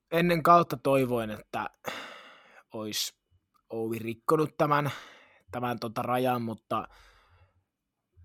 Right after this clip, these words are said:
kaikki nämä kaukalon ulkopuolella olevat asiat, niin mitä tässä nyt on kauden aikana ollut, niin nyt en toivo kyllä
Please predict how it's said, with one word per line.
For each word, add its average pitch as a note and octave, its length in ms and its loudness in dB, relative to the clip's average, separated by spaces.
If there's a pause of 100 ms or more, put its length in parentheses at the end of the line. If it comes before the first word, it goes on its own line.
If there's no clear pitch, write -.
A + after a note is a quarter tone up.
(140)
kaikki C3 380 0
nämä D3+ 360 6 (140)
kaukalon C#3 440 4
ulkopuolella B2 680 0
olevat A2+ 360 -4
asiat, A2+ 440 -6
niin A2 300 -10 (240)
mitä C3 240 -2
tässä B2+ 220 -2
nyt D#3+ 160 -2
on F3 100 4
kauden D#3+ 320 6
aikana C#3+ 340 6
ollut, C#3+ 460 4 (140)
niin B2 360 -6 (120)
nyt A#2+ 160 -8 (100)
en D#3 200 0
toivo C#3 320 2 (100)
kyllä B2+ 320 -2